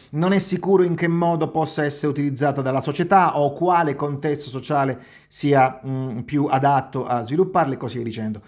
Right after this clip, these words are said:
Questo concetto si chiama, eh, tecnologia a metà strada.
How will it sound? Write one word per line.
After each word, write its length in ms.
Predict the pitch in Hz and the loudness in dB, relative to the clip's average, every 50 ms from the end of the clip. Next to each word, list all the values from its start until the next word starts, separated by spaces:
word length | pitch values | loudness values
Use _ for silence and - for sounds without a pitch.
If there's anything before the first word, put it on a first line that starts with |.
| - _ | -20 _
Questo 240 | - 220 240 - 240 226 | -6 -4 -4 -2 0 0
concetto 320 | 247 226 - 196 175 170 | 0 2 2 2 0 0
si 100 | 160 180 | -2 -2
chiama, 520 | 147 170 160 151 147 147 147 143 143 - | 0 2 2 2 2 0 -2 -2 -2 -4
eh, 80 | - 143 | -4 -6
tecnologia 500 | - 165 - 151 170 165 139 127 131 - | -6 -6 -4 -2 -2 -2 0 0 0 0
a 80 | - 127 | 0 -2
metà 240 | 127 131 127 - 113 | -2 -2 -2 -4 -6
strada. 560 | - - - 113 110 107 107 104 110 110 - | -8 -8 -6 -4 -2 -2 -2 -2 -4 -8 -10